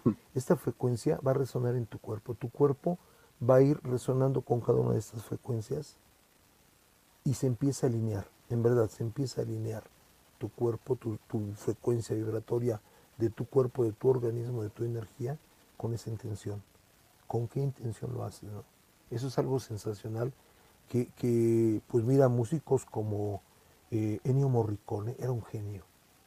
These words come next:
En verdad, si tú escuchas la música de Ennio Morricone, la haces a un lado de las películas y la escuchas, te sana de muchas cosas. Y sí, yo también estoy de acuerdo en poner esas etiquetas de para el dolor de esto,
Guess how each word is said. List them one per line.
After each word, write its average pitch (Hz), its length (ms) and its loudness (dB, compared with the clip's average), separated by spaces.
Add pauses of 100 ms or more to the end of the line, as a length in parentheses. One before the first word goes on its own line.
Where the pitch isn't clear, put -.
(260)
En 123 160 0
verdad, 127 200 2
si - 160 -6
tú - 160 -8
escuchas - 540 -2
la 117 80 2
música 120 400 -6
de 120 80 -2
Ennio 123 180 -2
Morricone, 113 600 -2 (440)
la 127 180 6
haces 127 260 -2
a 147 40 2
un 127 100 2
lado 131 200 6
de 117 80 2
las 110 140 -4
películas 113 560 -4
y - 20 -4
la 113 100 -2
escuchas, - 680 -8 (440)
te 117 100 -6
sana 175 300 -2
de 127 80 0
muchas 131 320 -8
cosas. - 520 -10 (800)
Y 143 80 -2
sí, 190 160 2
yo 202 100 4
también 185 280 2
estoy 175 220 -2
de 170 80 2
acuerdo 147 280 0
en 131 60 -2
poner 120 260 -2
esas 120 300 -6
etiquetas 117 480 -4
de 104 80 -2
para 117 180 0
el 113 60 -2
dolor 120 280 0
de 113 120 -4
esto, - 280 -14